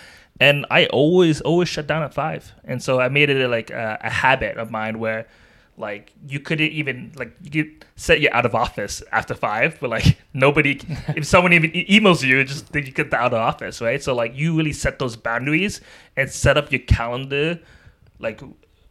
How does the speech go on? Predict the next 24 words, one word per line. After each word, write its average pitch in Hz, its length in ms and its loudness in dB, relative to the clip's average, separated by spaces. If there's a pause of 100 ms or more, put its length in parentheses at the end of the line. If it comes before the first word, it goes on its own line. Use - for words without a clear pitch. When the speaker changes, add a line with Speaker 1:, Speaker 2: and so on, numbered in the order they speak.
(120)
Speaker 1:
really, 135 520 -2
really 131 260 -8
strict - 600 -2 (200)
to 143 100 -2
a 135 40 -2
point 139 320 0
where, 120 200 0
like, 113 340 -4
it - 360 -6
automates 127 460 2
itself, - 440 -10
essentially. 113 580 -12 (560)
Speaker 2:
Do 120 100 2
you 117 180 4
feel 123 300 2
that 104 200 0
would 104 140 2
have 92 140 -2
worked 98 280 -2
in 92 120 -4
your 90 120 -2
previous 175 360 0
companies? 90 560 -4
Like, 87 200 -8